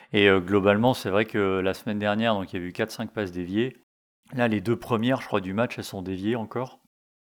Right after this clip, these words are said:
Et je me suis dit, « Mais c'est pas possible, quoi, ça va, ça va être comme ça toute la saison. »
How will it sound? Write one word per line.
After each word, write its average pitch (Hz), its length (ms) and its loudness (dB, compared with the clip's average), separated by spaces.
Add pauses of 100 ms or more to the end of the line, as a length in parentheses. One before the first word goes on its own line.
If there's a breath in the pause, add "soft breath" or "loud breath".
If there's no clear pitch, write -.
(140)
Et 104 220 -8
je 90 140 -12
me 92 80 -10
suis 101 200 -12
dit, « 113 160 -8
Mais 101 40 -6
c'est - 120 -14
pas 98 100 -8
possible, 113 360 -12
quoi, 107 140 -6
ça 98 180 -6
va, 95 140 -4 (340 loud breath)
ça 139 160 -2
va 123 80 0
être 110 100 -4
comme 120 140 -6
ça 120 180 -4
toute 113 220 -12
la 110 100 0
saison. » 101 380 -4